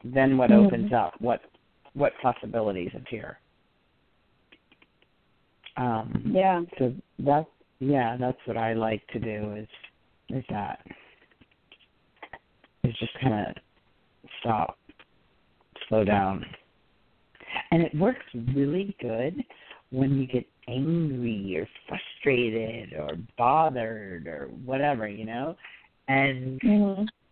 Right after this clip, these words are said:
Speaker 1: uh, that where, where it stirs up stuff within you. Um, it works amazing, um,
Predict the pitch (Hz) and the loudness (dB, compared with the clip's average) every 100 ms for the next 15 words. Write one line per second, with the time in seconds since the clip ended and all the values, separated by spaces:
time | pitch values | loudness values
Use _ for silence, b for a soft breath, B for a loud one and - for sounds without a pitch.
0 | - 143 - 160 - - 160 151 - 147 | 2 2 2 0 0 -2 2 2 0 -2
1 | 143 123 - 143 - - - 165 156 135 | 0 0 -4 -10 -12 -12 -2 0 0 -2
2 | 139 - - - 131 - - 139 131 131 | -4 -6 -18 -8 -8 -8 -12 -10 -6 -4
3 | 131 98 85 - _ b b b b b | -4 -6 -10 -14 _ b b b b b
4 | _ _ 143 143 131 117 117 - - _ | _ _ 0 2 2 -2 -6 -10 -12 _
5 | _ _ - - - - - 143 - 143 | _ _ -8 -8 -8 -14 -4 -2 -2 -4
6 | 139 - 151 127 160 214 139 58 - - | -4 -6 -4 -2 -2 -4 -6 -10 -14 -20
7 | _ - _ _ - 131 123 120 117 | _ -20 _ _ -4 -2 -2 -4 -6